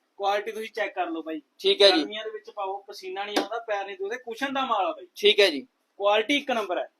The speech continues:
Speaker 2: ਕਿਆ ਬਾਤਾਂ ਨੇ ਜੀ।
Speaker 1: ਚਾਰ ਰੰਗ ਦੇ ਕੇ ਆਏ ਆ ਵੀਰੇ ਇਸ ਚ।
Speaker 2: ਠੀਕ ਹੈ
Speaker 1: ਸਾਈਜ਼
Speaker 2: ਜੀ।
Speaker 1: ਤੁਹਾਨੂੰ ਸਾਰੇ ਮਿਲ ਜਾਣਗੇ।
Speaker 2: ਠੀਕ ਹੈ ਜੀ।
Speaker 1: ਸਾਈਜ਼ ਜਿਹੜਾ ਮਰਜ਼ੀ ਲੈ ਲਿਓ।
Speaker 2: ਠੀਕ ਹੈ ਜੀ।
Speaker 1: ਹਾਂਜੀ। ਮਾਰਕੀਟ ਦੇ ਵਿੱਚ ਵੀਰੇ ਇਹਦਾ ਰੇਟ ਸਾਡੇ ਹਿਸਾਬ ਨਾਲ ਦੇਖੀਏ ਤਾਂ ਸੱਤ ਸੌ ਤੋਂ ਵੱਧ ਜਾਊਗਾ, ਪਲੱਸ ਕਰੂਗਾ।
Speaker 2: ਠੀਕ ਹੈ ਜੀ।
Speaker 1: ਹਾਂਜੀ।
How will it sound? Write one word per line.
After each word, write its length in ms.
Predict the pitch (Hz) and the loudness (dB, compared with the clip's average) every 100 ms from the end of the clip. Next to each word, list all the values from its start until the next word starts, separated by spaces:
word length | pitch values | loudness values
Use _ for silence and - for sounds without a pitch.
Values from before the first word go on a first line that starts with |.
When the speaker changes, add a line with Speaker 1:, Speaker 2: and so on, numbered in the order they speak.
| _ _ - | _ _ 8
Speaker 2:
ਕਿਆ 220 | 175 175 | 10 10
ਬਾਤਾਂ 320 | 165 160 151 | 8 6 2
ਨੇ 60 | 135 | 4
ਜੀ। 40 | |
Speaker 1:
ਚਾਰ 340 | 196 202 220 | 6 6 6
ਰੰਗ 220 | 226 214 214 | 2 0 -4
ਦੇ 100 | 202 | -6
ਕੇ 120 | 208 | -4
ਆਏ 160 | 214 214 | -6 -4
ਆ 20 | |
ਵੀਰੇ 200 | 214 233 | -2 -2
ਇਸ 120 | 226 | -4
ਚ। 80 | 226 220 _ _ | -10 -10 _ _
Speaker 2:
ਠੀਕ 160 | - 202 | 2 6
ਹੈ 60 | 208 | 8
Speaker 1:
ਸਾਈਜ਼ 140 | 190 | 8
Speaker 2:
ਜੀ। 60 | 160 | 6
Speaker 1:
ਤੁਹਾਨੂੰ 180 | 269 | 0
ਸਾਰੇ 240 | 294 214 233 | 0 0 -2
ਮਿਲ 160 | 233 180 | -4 -6
ਜਾਣਗੇ। 300 | 170 175 139 _ | -8 -12 -16 _
Speaker 2:
ਠੀਕ 240 | - 190 185 | -2 0 4
ਹੈ 40 | |
ਜੀ। 60 | 180 | 4
Speaker 1:
ਸਾਈਜ਼ 200 | 202 226 | 2 0
ਜਿਹੜਾ 220 | 226 269 | -2 -2
ਮਰਜ਼ੀ 320 | 262 226 269 | -2 -2 4
ਲੈ 120 | 294 220 | 4 4
ਲਿਓ। 160 | 156 - _ | 0 -10 _
Speaker 2:
ਠੀਕ 220 | 190 202 | 0 4
ਹੈ 100 | 202 | 6
ਜੀ। 140 | 175 135 190 | 4 0 -4
Speaker 1:
ਹਾਂਜੀ। 240 | 170 - _ _ _ _ - | -6 -8 _ _ _ _ -12
ਮਾਰਕੀਟ 320 | 202 - 226 | -12 -8 -6
ਦੇ 140 | 226 233 | -2 -2
ਵਿੱਚ 220 | 226 226 | -2 -8
ਵੀਰੇ 180 | 214 220 | -6 -2
ਇਹਦਾ 280 | 240 220 233 | -2 0 0
ਰੇਟ 220 | 220 - | -2 -4
ਸਾਡੇ 320 | - 190 190 | 0 0 0
ਹਿਸਾਬ 300 | 226 240 208 | 2 2 4
ਨਾਲ 180 | 196 196 | 0 0
ਦੇਖੀਏ 460 | 196 - 202 190 175 _ _ _ 226 | -2 -2 -2 -2 -4 _ _ _ -4
ਤਾਂ 80 | |
ਸੱਤ 260 | 214 214 196 | -2 0 -2
ਸੌ 160 | - 214 | -4 -10
ਤੋਂ 180 | 214 208 | -8 -4
ਵੱਧ 240 | 196 220 | -4 -4
ਜਾਊਗਾ, 360 | 180 175 185 - | -8 -6 -6 -6
ਪਲੱਸ 300 | 175 190 - | -8 -10 -10
ਕਰੂਗਾ। 360 | 185 160 123 _ _ | -12 -12 -16 _ _
Speaker 2:
ਠੀਕ 260 | - 208 202 | 0 2 6
ਹੈ 100 | 185 | 4
ਜੀ। 100 | 156 | 4
Speaker 1:
ਹਾਂਜੀ। 220 | 147 - | -2 -10